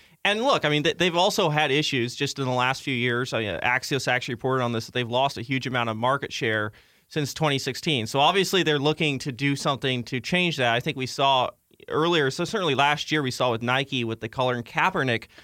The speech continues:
uh, commercials trying to capitalize on what they think will be a new demographic that can kind of bring in kind of interest. But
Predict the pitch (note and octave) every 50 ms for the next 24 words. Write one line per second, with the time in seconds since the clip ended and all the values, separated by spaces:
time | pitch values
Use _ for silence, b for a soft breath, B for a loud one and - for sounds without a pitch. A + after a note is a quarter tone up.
0 | B B B B B C#3 C#3+ C#3 - D3+ C3+ C3 B2+ B2+ B2 - - B2+ A#2 -
1 | - - - D3 C#3+ D3 D#3 D#3 D3 - D#3+ - - - C#3+ C3+ C#3 - C#3+ C3
2 | B2+ B2 B2 B2+ B2 C3+ A2+ B2 B2 - D#3+ D3+ D3+ - G#3+ A#3 A3+ G3+ F#3+ E3+
3 | F#3 F3 E3 E3 E3+ D#3+ D#3 D#3+ D#3 D#3 D3 C3+ C#3+ C#3+ C3+ C#3 - D3+ C#3 C3+
4 | - B2 - C3 B2 A2+ A#2+ B2 A2+ A2 A#2 D3+ D#3+ F3+ F3 E3+ D#3+ D3+ - D#3
5 | D3+ C#3 C#3 A#2+ - G2+ C3+ C3 - - C3 B2 B2 - - _ - C#3 C3 C3
6 | -